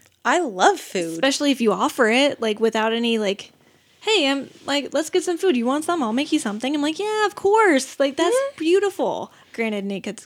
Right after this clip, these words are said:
Speaker 2: cooks every night, but, you know.
Speaker 1: I mean, yeah, John cooks every night. But, like, this morning, he was like,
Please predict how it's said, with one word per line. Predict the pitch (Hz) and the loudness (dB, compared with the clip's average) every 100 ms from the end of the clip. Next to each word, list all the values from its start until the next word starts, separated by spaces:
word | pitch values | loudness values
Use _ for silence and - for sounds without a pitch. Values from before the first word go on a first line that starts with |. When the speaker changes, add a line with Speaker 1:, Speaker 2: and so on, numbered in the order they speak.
| - | -14
Speaker 2:
cooks | 202 - | -14 -10
every | 180 185 196 | -12 -10 -12
night, | - - | -12 -10
but, | - - | -12 -4
you | 349 359 | 0 4
know. | |
Speaker 1:
I | 240 | 6
mean, | 262 240 | 8 8
yeah, | 190 | 6
John | 170 190 208 | 6 2 2
cooks | 208 196 | -2 -2
every | 190 180 | -2 -2
night. | 175 - | -4 -6
But, | 220 | 0
like, | 220 226 | 0 2
this | 240 240 | 0 2
morning, | 254 269 254 254 | 4 4 4 2
he | 240 | 0
was | 233 233 | -2 0
like, | 233 226 226 | 2 2 -2